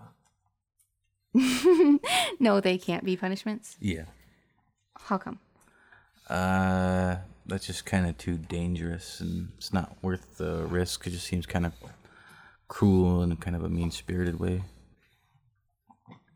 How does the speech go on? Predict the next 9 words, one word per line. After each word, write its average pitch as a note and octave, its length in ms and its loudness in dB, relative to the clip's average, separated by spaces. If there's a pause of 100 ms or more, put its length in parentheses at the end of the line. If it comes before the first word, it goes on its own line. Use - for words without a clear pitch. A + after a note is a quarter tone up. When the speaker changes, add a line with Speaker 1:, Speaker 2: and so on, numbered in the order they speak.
(300)
Speaker 1:
Uh, F#3+ 380 -8 (2000)
so, A#3+ 420 -2
i-, - 160 -10
in C#4 180 0
other E3+ 180 2
words, E3+ 140 -4
like, F3+ 160 -4
don't F#3 180 0
you, F3+ 100 -4